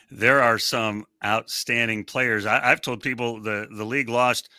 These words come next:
four guys to the Big Ten and guys that are performing at a high level in the Big Ten, and the conference is better than it was a year ago. Do you agree?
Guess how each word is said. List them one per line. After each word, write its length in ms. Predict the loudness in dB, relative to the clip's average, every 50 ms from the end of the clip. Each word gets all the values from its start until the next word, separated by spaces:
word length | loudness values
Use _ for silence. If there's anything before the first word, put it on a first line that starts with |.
| _ _ _
four 300 | -8 -2 0 2 2 2
guys 340 | 2 2 2 2 2 0 -2
to 100 | -4 -4
the 100 | -4 -2
Big 240 | 0 -2 -2 -2 -2
Ten 400 | -2 -2 0 0 -2 -2 -4 -4
and 220 | -4 -4 -2 2 4
guys 300 | 4 6 4 4 2 -2
that 100 | -2 -4
are 100 | -4 -4
performing 520 | -6 -8 -10 -6 -4 -2 -2 0 0 0
at 80 | 2 2
a 80 | 2
high 180 | 6 6 6 6
level 340 | 6 4 2 2 2 0 -2
in 80 | -2
the 60 | -4
Big 240 | -2 -2 -4 -4 -4
Ten, 320 | -4 -4 -4 -2 -4 -4 -6 _ _ _ _ _ _ _ _ _ _ _ _ _ _ 6
and 200 | 8 8 8 6
the 80 | 4 2
conference 500 | 2 2 0 0 0 0 -2 -2 -2 -2
is 140 | -4 -4 2
better 340 | 4 6 6 6 4 2
than 160 | 0 -2 -4 -4
it 80 | -4
was 160 | -4 -4 -4
a 80 | -2 -4
year 220 | -4 -2 -2 -4
ago. 260 | -4 -4 -6 -8 -8 -8
Do 100 | -6 -4
you 120 | -4 -2
agree? 320 | -2 -2 -2 -2 -4 -6